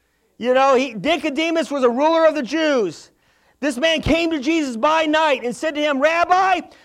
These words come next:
we know that you are a teacher come from God, for no one can do these signs that you do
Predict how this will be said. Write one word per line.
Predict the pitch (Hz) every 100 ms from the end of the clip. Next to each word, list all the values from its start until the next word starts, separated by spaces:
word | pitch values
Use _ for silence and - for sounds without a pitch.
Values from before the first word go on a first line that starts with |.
| -
we | 277 254
know | 330 359 339
that | 330 277
you | 285 285
are | 285 262
a | 247
teacher | 320 349 277 349
come | 294 285 311
from | - 302
God, | 285 285 254 202 139 - _ _ _
for | 240 226
no | 311 359
one | 359 339
can | 240 240
do | 285 339
these | 302 320 -
signs | 311 311 311 320 320 214
that | 262
you | 262 311 339
do | 269 294 302 277